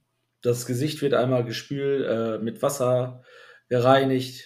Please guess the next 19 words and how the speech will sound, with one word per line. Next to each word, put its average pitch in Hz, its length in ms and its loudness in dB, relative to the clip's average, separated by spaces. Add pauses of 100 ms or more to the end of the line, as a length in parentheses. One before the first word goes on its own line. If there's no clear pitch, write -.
(800)
Die 120 460 -4
Haare, 180 460 4
die 156 220 -6
auch 147 160 0
schon 139 220 -8
wieder 131 160 2
so 127 100 -4
ein 123 100 -6
bisschen 110 340 -10
wachsen, - 540 -6 (1600)
werden 123 360 -2
sauber 135 320 0
gemacht. 123 440 -6 (480)
Äh, 127 280 2 (240)
genau, 147 300 6
und 147 240 -2
einmal 139 500 4 (300)
Proviant 123 1040 0 (1600)
wird 113 600 0